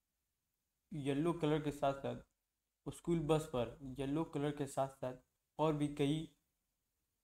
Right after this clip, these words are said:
आदेश जारी किए थे, जिसमें से दोस्तों, स्कूल बस पर स्कूल का नाम और कॉन्टैक्ट नंबर लिखा होना चाहिए,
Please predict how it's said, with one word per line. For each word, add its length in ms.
आदेश 320
जारी 240
किए 260
थे, 160
जिसमें 360
से 100
दोस्तों, 460
स्कूल 300
बस 200
पर 240
स्कूल 260
का 120
नाम 280
और 120
कॉन्टैक्ट 400
नंबर 260
लिखा 220
होना 200
चाहिए, 420